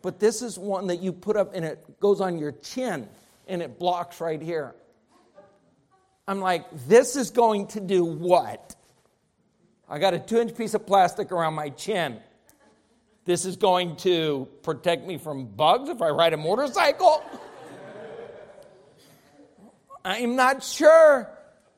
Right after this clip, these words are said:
He said, "Would you wear it? The authorities." So I put it up on top of my head like a,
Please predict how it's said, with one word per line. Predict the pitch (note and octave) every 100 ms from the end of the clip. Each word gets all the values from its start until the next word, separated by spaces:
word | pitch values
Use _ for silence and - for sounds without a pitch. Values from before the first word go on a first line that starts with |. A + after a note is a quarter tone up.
| _ _ _ _
He | A3+
said, | A3 B3+
"Would | B3+ G3+
you | B3
wear | A3+ A3+ C#4+ C#4 B3
it? | G3+ -
The | G#3+
authorities." | A3+ - C#4+ C#4+ C#4 B3+ G#3 D#3+ C3 - F#3+
So | - G3+
I | A#3+
put | - -
it | - C4+
up | B3
on | A3 A3+ A3+
top | - A3
of | A3
my | B3
head | A#3+ A3+ D4 F4 - - -
like | D3+ E3+ G3+
a, | F#3 E3+